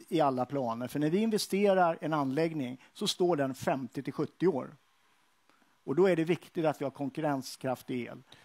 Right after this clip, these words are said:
För vi har ju alltid ett alternativ att bygga egna kokare och köra, eh, bioenergi istället för, om, om vi inte kan få tag i el på annat sätt. Så att, för mig är det viktigt med långsiktighet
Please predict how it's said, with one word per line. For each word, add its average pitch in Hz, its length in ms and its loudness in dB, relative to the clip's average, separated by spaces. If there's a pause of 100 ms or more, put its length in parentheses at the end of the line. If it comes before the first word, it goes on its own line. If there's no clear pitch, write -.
(120)
För 143 80 -2
vi 160 100 4
har 208 140 6
ju 185 60 6
alltid 165 240 2
ett 131 60 -4
alternativ 139 720 0 (100)
att 143 120 -2
bygga 143 300 2 (100)
egna 170 680 0
kokare 120 720 -4 (760)
och 143 80 -4
köra, 185 580 2
eh, 175 300 -2
bioenergi 131 800 0 (160)
istället 127 460 -2
för, 135 360 -4 (160)
om, 143 200 -4
om 147 120 0
vi 147 60 0
inte 139 120 -4
kan 135 160 -4
få 143 100 -8
tag 127 240 -4
i 147 200 -4
el 123 100 -2
på 135 120 -6
annat 127 200 -2
sätt. - 360 -12 (280)
Så - 140 -2
att, - 180 -2 (460)
för 165 140 -4
mig 202 160 4
är 190 40 6
det 190 60 4
viktigt 165 240 0
med 156 100 0
långsiktighet 165 760 0